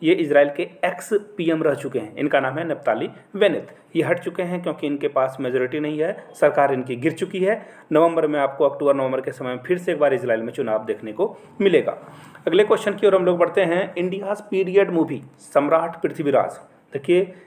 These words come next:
ये किस country ने ban कर दिया है अपने यहाँ पृथ्वीराज को, बोला कि हमारे यहाँ आप नहीं दिखा सकते हैं movie। तो देखिए, ये है कुवैत और ओमान, जिन्होंने कहा कि टाटा बाय बाय, यहाँ आप film नहीं चला सकते हो।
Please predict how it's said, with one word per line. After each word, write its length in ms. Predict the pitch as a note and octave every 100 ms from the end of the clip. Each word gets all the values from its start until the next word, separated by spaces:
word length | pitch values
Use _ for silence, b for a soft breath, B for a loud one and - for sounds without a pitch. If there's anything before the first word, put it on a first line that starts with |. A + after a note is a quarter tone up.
| B
ये 100 | E3
किस 300 | F3 G3 G#3+
country 340 | - E3 D3+ D#3+
ने 140 | E3
ban 300 | C#3+ C3+ C#3
कर 160 | C#3+ C3
दिया 200 | C3+ C3+
है 80 | C3+
अपने 160 | C3
यहाँ 340 | C3 C#3+ E3 -
पृथ्वीराज 460 | C3+ C3 B2+ C3
को, 120 | - D3
बोला 260 | B2+ B2
कि 200 | C3 D3+
हमारे 380 | - C3+ C3 C3+
यहाँ 200 | C3 B2+
आप 320 | C3 F#3+ A3 B B -
नहीं 180 | G#3 F#3+
दिखा 220 | C#3+ B2+
सकते 300 | - - A2
हैं 80 | G#2+
movie। 260 | G2+ G2
तो 140 | - B2
देखिए, 240 | C#3+ F3+
ये 200 | E3 D#3+
है 120 | E3
कुवैत 400 | E3+ C#3+ D3+ E3+
और 160 | - C#3+
ओमान, 360 | C#3 B2 G#2 - B B -
जिन्होंने 260 | D3+ D#3 D#3
कहा 220 | D#3+ E3
कि 320 | E3+ F3 E3+
टाटा 240 | C#3 C3 D3
बाय 180 | C#3 C3+
बाय, 160 | D#3 D3
यहाँ 200 | C3+ C3
आप 220 | B2+ - -
film 240 | D3 A#3 - -
नहीं 140 | F#3+
चला 180 | F#3 A#2
सकते 340 | - - -
हो। 80 | G2